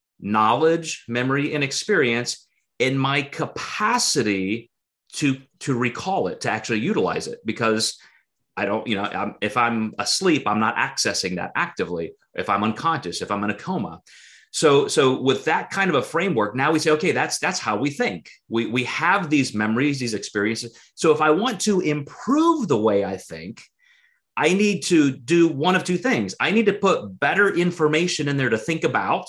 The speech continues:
which is through knowledge or self-talk. And I need to learn to access it better, which can get into process-oriented things like meditation and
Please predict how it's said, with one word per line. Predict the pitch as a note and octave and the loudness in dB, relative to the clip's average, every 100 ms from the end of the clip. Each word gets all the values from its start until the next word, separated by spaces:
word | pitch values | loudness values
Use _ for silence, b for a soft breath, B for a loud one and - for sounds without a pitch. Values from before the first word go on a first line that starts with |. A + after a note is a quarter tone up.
| - | -8
which | A2+ B2 A#2+ | -2 -2 0
is | A#2 A2 | -2 0
through | A2+ A2 | -2 0
knowledge | G#2 G2+ C3+ D3 | 0 0 0 0
or | G#2+ G2+ | -2 -2
self-talk. | - G2 - F2+ F2 B2 B B B _ _ - | -4 -4 -6 -4 -4 -4 B B B _ _ 0
And | E3 G3+ | 2 2
I | |
need | G3 G3+ | 2 2
to | F#3 | 2
learn | F3+ F3+ | 4 2
to | E3+ - B2+ | 0 -2 -6
access | C#3+ - - E3 D3+ D#3+ | -4 -2 -2 0 0 0
it | G#2+ F#2+ | -2 -2
better, | D#3 F#3+ G2 F2 | 0 0 0 0
which | A2+ A2+ | -2 -2
can | A#2+ G#2+ | -2 0
get | A#2+ | 0
into | B2+ B2 B2 A#2 A2+ | 0 -2 -2 -2 -2
process-oriented | - - D#3 A3 - G2+ - G2 F#2 F2+ | -8 -6 -4 -2 -2 -2 0 0 0 -2
things | G2 F2+ G2 | -4 -4 -4
like | F#2 A2 | -4 -2
meditation | A2+ A2 F#3+ G3 - F#2+ F2+ | -2 -2 -4 -4 -2 -2 -2
and | - G2+ G#2 | -4 -4 -4